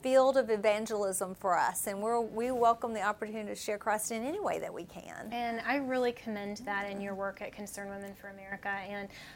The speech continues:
Speaker 2: um, that's so important to continue to speak truth, and when anyone, uh, recognizes truth
Speaker 1: Mm-hmm.
Speaker 2: and is willing to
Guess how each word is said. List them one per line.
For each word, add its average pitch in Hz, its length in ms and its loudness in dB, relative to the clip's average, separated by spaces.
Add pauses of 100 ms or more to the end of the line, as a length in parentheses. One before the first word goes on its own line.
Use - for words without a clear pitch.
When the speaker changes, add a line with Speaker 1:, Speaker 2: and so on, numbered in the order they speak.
(140)
Speaker 2:
um, 208 180 0
that's 247 280 2
so 254 240 0
important 214 520 -2
to - 160 -2
continue 247 500 0
to 240 80 0
speak 226 300 -6
truth, 208 360 -2 (100)
and 208 380 -4 (300)
when 214 200 -2
anyone, 226 640 4
uh, 202 320 -4 (260)
recognizes 233 800 0
truth 208 260 0
Speaker 1:
Mm-hmm. 208 80 -6
Speaker 2:
and 208 80 -2
is 202 140 -4
willing 208 360 -2
to - 120 -6